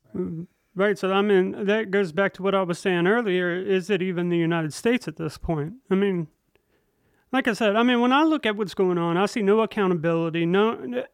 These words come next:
people could do whatever they want as long as they're in charge and they're a Democrat. They can get away with it. It doesn't matter. Like, uh, w-, just for instance, with this past election, uh, if there was an investigation into what happened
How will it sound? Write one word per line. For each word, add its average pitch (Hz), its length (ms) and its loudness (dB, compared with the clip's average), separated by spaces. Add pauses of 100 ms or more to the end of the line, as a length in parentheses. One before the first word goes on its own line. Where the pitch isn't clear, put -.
(320)
people 285 240 0
could 226 160 -4
do 202 220 -2
whatever 208 460 0
they 220 140 4
want 175 220 2
as 160 120 -4
long 202 180 4
as 202 100 -2
they're 196 200 2
in 175 160 2
charge 185 440 -2
and 175 160 2
they're 160 140 0
a 151 80 -4
Democrat. 160 560 0
They 175 100 0
can 165 200 -2
get 170 120 2
away 175 240 2
with 165 240 -4
it. 170 120 -8
It 165 100 -8
doesn't 170 320 -2
matter. 175 340 0
Like, 196 300 -2 (260)
uh, 175 520 2
w-, 247 300 -8 (200)
just 220 340 -4
for 220 240 0
instance, 202 380 0
with 190 140 -2
this 196 160 2
past 185 320 -2
election, 185 500 -2 (380)
uh, 170 340 2 (480)
if 247 300 0 (220)
there 196 140 4
was 185 280 0
an 185 100 2
investigation 180 1300 0
into 190 640 0
what 165 260 0
happened 165 540 -4